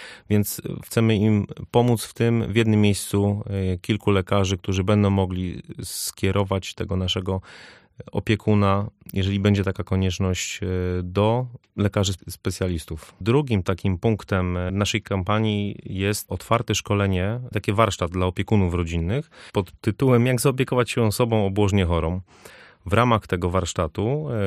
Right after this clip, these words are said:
przewidujemy trzy takie części. E, część związana z pielęgnacją, e, osoby chorej, gdzie panie pielęgniarki z hospicjum domowego i stacjonarnego pokażą, jak tym chorym, e, się zaopiekować. E, pani fizjoterapeutka, e,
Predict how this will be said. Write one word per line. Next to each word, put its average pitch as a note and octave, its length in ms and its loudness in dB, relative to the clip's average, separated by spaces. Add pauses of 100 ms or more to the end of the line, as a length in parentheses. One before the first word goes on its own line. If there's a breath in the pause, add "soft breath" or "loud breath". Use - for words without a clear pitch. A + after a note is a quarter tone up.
(340)
przewidujemy G#2 580 2
trzy - 240 0
takie G#2 240 -4
części. E2+ 500 -2
E, - 180 -8 (580)
część A2 380 -2
związana G2+ 420 2
z - 60 -8
pielęgnacją, F#2 840 0
e, F2 380 -6
osoby F2+ 340 -4
chorej, F2 300 -2
gdzie F#2 180 -2
panie F#2 340 -2
pielęgniarki F2+ 680 -2
z - 80 -12
hospicjum - 440 -6
domowego F2+ 420 -2
i F2 40 -2
stacjonarnego F2+ 800 -2 (600 loud breath)
pokażą, F#2 420 2
jak G2 300 -2
tym E2+ 380 -2
chorym, F2 500 0
e, E2+ 580 -4
się - 160 -2
zaopiekować. F2 840 -2 (500 loud breath)
E, E2+ 240 -2
pani G#2+ 260 2
fizjoterapeutka, G2 1200 0
e, - 60 -10